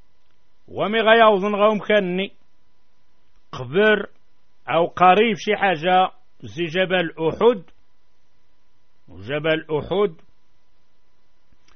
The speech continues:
وهو قريب زي المدينة كذلك. السران رخدني أي سباب المدينة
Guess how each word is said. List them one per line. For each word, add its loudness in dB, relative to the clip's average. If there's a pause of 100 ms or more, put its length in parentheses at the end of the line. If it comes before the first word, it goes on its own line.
(520)
وهو 0
قريب 0
زي -6
المدينة -2
كذلك. -6 (4000)
السران 0
رخدني -4 (140)
أي 2
سباب -2
المدينة 2